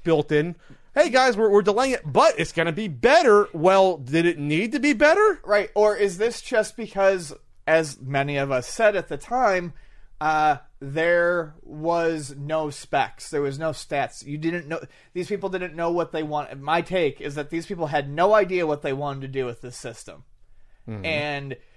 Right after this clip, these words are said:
Speaker 2: they're spitballing it. It's the only way you can say you're changing the entire core of your system. Three and a half months is like, "Okay, well, we've finally decided on, you know, a, a processor."
Speaker 1: And this is the problem again with,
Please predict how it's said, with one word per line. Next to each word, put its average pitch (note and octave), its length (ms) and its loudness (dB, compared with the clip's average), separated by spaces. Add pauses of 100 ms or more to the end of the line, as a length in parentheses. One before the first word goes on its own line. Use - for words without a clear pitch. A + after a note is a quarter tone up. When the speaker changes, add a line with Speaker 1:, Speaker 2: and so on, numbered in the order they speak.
(160)
Speaker 2:
they're F3 160 -2
spitballing A2 720 -4
it. - 100 -20 (100)
It's D3+ 160 -14
the G3 120 0
only A3 180 -4
way G#3 240 2
you F3 80 -6
can D3+ 160 -12
say D#3+ 220 -4
you're D3+ 140 -2
changing D#3+ 500 -10
the C#3 100 -10
entire C#3 400 -4
core C3+ 340 -8
of A#2 120 -10
your G#2+ 100 -14
system. B2+ 560 -12 (540)
Three E3+ 140 -4
and D3+ 80 -6
a C#3+ 40 -10
half C#3+ 220 -4
months C3+ 260 -8
is C3 160 -8
like, C#3 260 -6
"Okay, C4 240 2
well, G#3+ 200 2
we've G3+ 180 -4
finally G3 460 0
decided D3 560 0
on, B2 400 -4 (1400)
you F3 160 -8
know, A#2+ 160 -8 (160)
a, C3+ 80 -4
a C3 120 -4
processor." - 720 -10 (240)
Speaker 1:
And G#3+ 160 2
this D#4 160 0
is A3 100 -2
the G3 100 0
problem E3 460 2
again G#2+ 420 -2 (300)
with, B2+ 340 -6